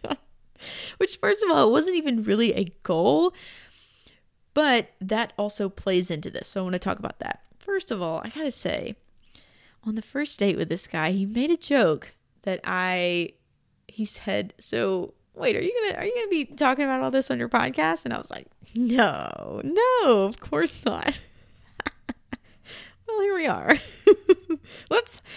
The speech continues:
So, um, <laughs> I'm just kidding. I'm not gonna, I'm not gonna go too far into it, but I'm gonna tell you some thoughts that are serving me in dating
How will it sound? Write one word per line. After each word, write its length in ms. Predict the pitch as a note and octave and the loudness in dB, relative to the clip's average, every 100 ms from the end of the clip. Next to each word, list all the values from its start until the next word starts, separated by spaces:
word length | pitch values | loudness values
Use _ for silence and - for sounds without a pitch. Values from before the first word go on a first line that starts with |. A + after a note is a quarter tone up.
| - - - - _ - - - - | -16 -18 -20 -20 _ -20 -20 -20 4
So, 480 | B4+ G4 D4+ F#4+ - - | 8 10 10 6 6 4
um, 400 | C4 C4+ C#4 C#4 - - - G#4+ - - - G4+ - - - - _ - | 4 6 4 2 0 0 4 6 6 2 -10 -10 -10 -12 -10 -10 _ -16
<laughs> 1200 | B3+ - - - G4+ G#4 - - - - - - | -16 -16 -20 -12 -10 -8 -10 -12 -12 -14 -4 4
I'm 260 | D#4+ F4 | 6 6
just 220 | D4 C4 - | 2 -2 -4
kidding. 240 | G2+ - - - - - | -8 -10 -20 -20 -16 -4
I'm 200 | F#4+ G4 | 0 2
not 120 | F#4 | 2
gonna, 240 | C#4+ G3+ - - | 0 -2 -8 -4
I'm 160 | C#4+ | -2
not 120 | C#4 | 0
gonna 160 | G#3 E3+ | -2 -4
go 240 | C#3+ A#2+ - | -8 -10 -10
too 280 | - F4 D4+ | 2 4 6
far 220 | A3+ F#3+ | 2 0
into 220 | - F#2+ - | -2 -8 -4
it, 80 | |
but 60 | C#4 | -2
I'm 100 | F#4 | -2
gonna 120 | G4 | -2
tell 140 | E4 E4 | 0 2
you 60 | |
some 160 | C#4 A#3+ | 0 0
thoughts 460 | G#3 F3+ - - - - - - | 2 2 2 -6 -12 -16 -16 2
that 140 | G#3 G3+ | 4 4
are 240 | E3+ F3 | 4 2
serving 500 | - - G#3+ G#3+ G3 | 2 4 4 4 2
me 180 | F#3+ D3+ | 0 -2
in 100 | D3 | 0
dating 580 | D#3 D#3+ B3 D4+ E4+ | 2 4 6 4 2